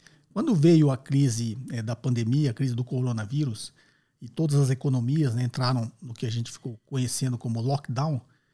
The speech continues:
é, então as economias pararam, aí a opep, pra que o petróleo não caísse muito de preço, o que que ela fez? Ela reduziu bastante a produção, ou seja, como a demanda caiu muito, ela reduziu bastante a oferta, pra não afetar muito o preço do petróleo.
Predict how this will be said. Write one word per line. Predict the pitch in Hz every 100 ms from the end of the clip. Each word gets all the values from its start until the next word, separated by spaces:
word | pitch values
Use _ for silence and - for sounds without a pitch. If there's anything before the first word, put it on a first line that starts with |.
| _ _
é, | 123 123
então | 123 147 170
as | 147
economias | 147 147 139 143
pararam, | - 180 156 190 185 -
aí | 170
a | 202
opep, | - 170 147 -
pra | - 143
que | - 220 - _ _ _ _
o | 165 151
petróleo | 156 135 160 151 143
não | 165
caísse | - 147 160 - 131
muito | 139 165 131
de | 123
preço, | 147 160
o | -
que |
que | 185
ela | 185
fez? | 170 139 135
Ela | 156 - _ _ _ _ -
reduziu | 170 196 185 151 180
bastante | 220 - 208 208
a | 180
produção, | 208 208 - 170 147 - _
ou | 156
seja, | 143 143 113
como | - 139 143 -
a | 151
demanda | 131 147 135 180 180
caiu | - 139 151
muito, | 151 190 - _ _ _ _ _
ela | - 147
reduziu | 165 165 160
bastante | 160 160 - 147
a | 170
oferta, | - 127 113 - - _ _ _ _
pra | 127 127
não | 131 143 147 -
afetar | 135 151 143 135
muito | 127 135 139
o | 147
preço | 143 127 123
do |
petróleo. | 127 156 147 117 101